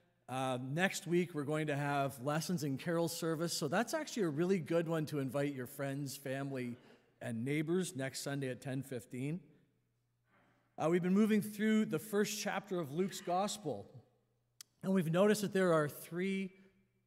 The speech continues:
major visitations that mark this first chapter before the birth of Jesus. The first one that we saw three weeks ago was that Gabriel visited, remember? Zechariah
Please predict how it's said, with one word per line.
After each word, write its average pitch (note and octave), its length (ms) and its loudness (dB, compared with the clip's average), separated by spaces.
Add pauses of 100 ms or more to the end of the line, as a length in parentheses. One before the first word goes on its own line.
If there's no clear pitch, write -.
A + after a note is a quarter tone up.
(200)
major D3+ 560 0 (100)
visitations D#3 840 -2
that B2 140 -4
mark C#3 300 -2
this B2+ 180 -4
first C#3+ 360 -6
chapter C#3 440 -4
before B2+ 460 -6
the A2+ 160 -6 (300)
birth B2+ 260 -6
of G#2+ 140 -8
Jesus. B2 480 -6
The B2+ 100 -10
first G#3+ 380 -6
one C3+ 160 -2
that B2+ 80 -4
we B2+ 100 -6
saw A#2+ 380 -6 (720)
three C3+ 160 -2
weeks C#3 280 -2
ago A2+ 280 -2
was A2+ 180 -4
that B2 160 -8
Gabriel C3+ 500 0
visited, B2+ 460 -2 (1300)
remember? C#3 320 -6 (760)
Zechariah C3+ 680 -2